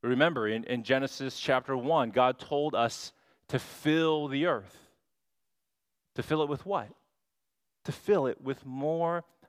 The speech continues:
divine image bearers. We're to be fruitful and to multiply and to fill the earth. So the creation mandate was to fill the earth with more people who reflect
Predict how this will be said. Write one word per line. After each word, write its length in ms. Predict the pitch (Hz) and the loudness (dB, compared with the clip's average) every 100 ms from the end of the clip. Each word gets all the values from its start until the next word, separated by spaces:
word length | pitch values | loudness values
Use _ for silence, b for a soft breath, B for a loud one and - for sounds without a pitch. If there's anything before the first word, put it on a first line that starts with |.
| 107 | 2
divine 760 | 113 104 127 135 135 139 131 - | 2 4 0 0 -2 -4 -8 -4
image 360 | 143 123 101 95 | -2 -2 -4 -6
bearers. 640 | 101 90 80 - - - _ _ _ _ - | -4 -4 -10 -18 -20 -20 _ _ _ _ -12
We're 80 | 104 | -8
to 80 | |
be 120 | 107 104 | -8 -8
fruitful 540 | - 156 147 - 98 | -8 -4 -2 -4 -10
and 80 | 95 | -6
to 40 | |
multiply 480 | 107 127 110 98 95 | 0 0 0 -6 -6
and 120 | 110 | -6
to 60 | 95 | -12
fill 540 | - _ 139 139 139 | -12 _ 2 2 0
the 160 | 123 127 | -4 -4
earth. 420 | 123 87 - - _ _ _ _ _ _ _ _ _ | -4 -4 -12 -20 _ _ _ _ _ _ _ _ _
So 120 | 156 | -2
the 80 | 139 | 0
creation 500 | - 170 202 - 175 | -2 2 2 2 -2
mandate 340 | 147 131 123 | 0 0 0
was 160 | 123 - | -4 -8
to 80 | 131 | -10
fill 480 | - - 185 202 190 | -8 2 4 4 2
the 160 | 165 | -2
earth 240 | 131 131 - B B | -4 -4 -10 B B
with 180 | 127 113 | -4 -2
more 280 | 127 165 196 | 0 2 0
people 500 | - 117 120 120 120 B B | 0 -4 -4 -6 -8 B B
who 160 | 139 127 | -6 -2
reflect 840 | 131 - - 165 190 139 - - | -4 -6 -10 4 4 4 -4 -20